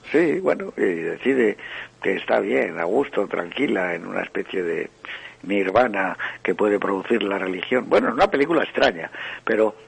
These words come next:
yo fui sorprendido cuando la nominaron y, si no recuerdo mal, eh, nos contaron, eh, en una, bueno, esa cosa, dice que no lo cuentes, pero luego te lo dicen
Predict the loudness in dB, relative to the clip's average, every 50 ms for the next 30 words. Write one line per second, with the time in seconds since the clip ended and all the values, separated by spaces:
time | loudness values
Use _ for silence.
0 | -20 -20 -18 -10 -2 2 4 4 4 6 6 4 6 6 4 4 2 2 2 0
1 | 0 0 2 4 4 6 6 6 4 4 2 0 2 2 0 0 -2 -2 -2 -4
2 | -4 -2 0 2 2 2 2 0 -2 -6 -12 -14 -12 -12 -14 -14 -16 -10 _ -2
3 | 0 2 2 4 2 2 2 0 -2 -4 -4 -8 -10 -10 -10 -10 -12 -12 -10 -8
4 | -6 -4 -2 0 2 2 4 4 4 6 6 6 4 4 4 4 2 2 0 -4
5 | -10 -12 -14 -10 -4 -2 0 0 2 0 -2 -2 -4 -2 -2 -2 -2 -2 -2 -4
6 | -4 -2 2 2 4 6 6 4 4 4 2 2 2 2 0 0 -2 -2 -4 -4
7 | -6 -10 -16 -20 -20 -20 -20 -20 -20 -20 _ _ -12 -8 -6 -6 -6 -4 -4 -2
8 | 0 0 0 0 0 -4 -6 -8 -14 -20 -20 -20 -20 -20 -20 -20 -20 -20 -20 -20
9 | -20 -20 -20 -20 -20 -16 -14 -14 -14 -14 -14 -16 -16 -16 -16 -16 -12 -4 -2 -2
10 | -2 -2 -2 -2 0 2 2 4 4 4 2 2 2 2 2 4 4 4 6 8
11 | 8 8 8 6 6 6 6 6 6 4 4 4 4 4 4 4 4 2 2 4
12 | 4 4 4 4 2 0 0